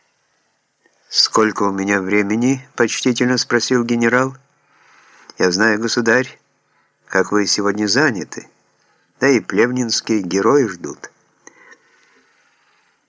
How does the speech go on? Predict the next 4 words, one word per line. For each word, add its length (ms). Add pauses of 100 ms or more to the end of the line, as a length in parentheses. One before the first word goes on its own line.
(180)
«Времени 480
столько, 500
сколько 420
понадобится. 840